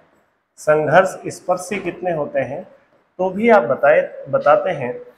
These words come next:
संघर्ष स्पर्शी व्यंजनों की संख्या पांच होती है। और ये कौन से संघर्ष स्पर्शी होते हैं? पूरा का पूरा आपका च वर्ग क्या कहलाता है? संघर्ष स्पर्शी कहलाता है। उसके बाद आगे बढ़कर के हमने जाना था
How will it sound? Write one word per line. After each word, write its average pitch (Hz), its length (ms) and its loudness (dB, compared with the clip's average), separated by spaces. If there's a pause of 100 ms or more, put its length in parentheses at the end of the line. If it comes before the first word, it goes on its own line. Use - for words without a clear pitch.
(180)
संघर्ष 185 440 0
स्पर्शी - 540 -10
व्यंजनों 160 420 -2
की 151 140 -10
संख्या 139 400 -4
पांच 147 360 0
होती 196 240 -10
है। 226 140 -12 (540)
और 143 100 -2
ये 160 120 2
कौन 180 260 0
से 240 140 -4
संघर्ष 214 420 0
स्पर्शी 214 400 -8
होते 208 260 -2
हैं? 226 180 -8 (160)
पूरा 254 240 2
का 180 160 2
पूरा 139 260 -2
आपका 127 340 -4 (600)
च 175 160 4
वर्ग 123 380 -2
क्या 180 120 2
कहलाता 175 440 0
है? 185 180 -12 (220)
संघर्ष 139 500 0
स्पर्शी 139 400 -10
कहलाता 131 460 0
है। 131 200 -10 (880)
उसके 190 300 0
बाद 247 220 4
आगे 214 240 6
बढ़कर 202 300 4
के 202 120 -6
हमने 156 300 -4
जाना 123 320 0
था 311 180 -8